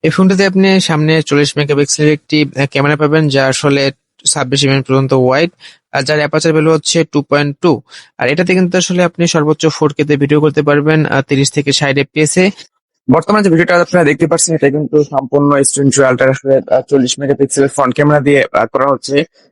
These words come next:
Speaker 2: যদি আপনি দেখেন, এটা আসলে মোটামুটি লাইটে কিন্তু বেশ ভালো কিন্তু আপনার শার্পনেস বজায় রাখতে পারে।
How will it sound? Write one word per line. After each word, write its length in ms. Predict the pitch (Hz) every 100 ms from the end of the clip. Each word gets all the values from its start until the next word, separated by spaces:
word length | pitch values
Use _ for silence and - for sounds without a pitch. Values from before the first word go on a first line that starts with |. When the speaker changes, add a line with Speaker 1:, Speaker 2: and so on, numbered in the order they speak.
| -
Speaker 2:
যদি 160 | 139 175
আপনি 160 | 185
দেখেন, 280 | 175 175 190
এটা 160 | 165 165
আসলে 280 | - 175
মোটামুটি 440 | 165 156 165 160 160
লাইটে 340 | 151 139 139
কিন্তু 260 | 147 151 156
বেশ 220 | 135 147
ভালো 300 | 131 117 117
কিন্তু 280 | 127 135 127 139
আপনার 220 | - 131
শার্পনেস 420 | - 127 - 131
বজায় 160 | 131 139
রাখতে 220 | 143 156
পারে। 240 | 143 151